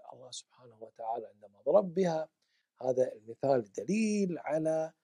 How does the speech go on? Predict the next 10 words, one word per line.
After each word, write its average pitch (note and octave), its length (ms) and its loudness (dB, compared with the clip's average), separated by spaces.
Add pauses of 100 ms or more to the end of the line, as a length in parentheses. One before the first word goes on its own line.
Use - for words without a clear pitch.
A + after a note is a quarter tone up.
(400)
أهمية B2+ 680 -4 (540)
هذا A#2+ 380 -6
الكائن D3 520 4
بالنسبة A#2+ 680 -4 (440)
للإنسان B2 720 -6 (420)
وحاجته C#3 840 -2
له D#3+ 260 2
في C#3+ 200 -6
توفير A#2 680 -2 (640)
الحليب A#2 880 -4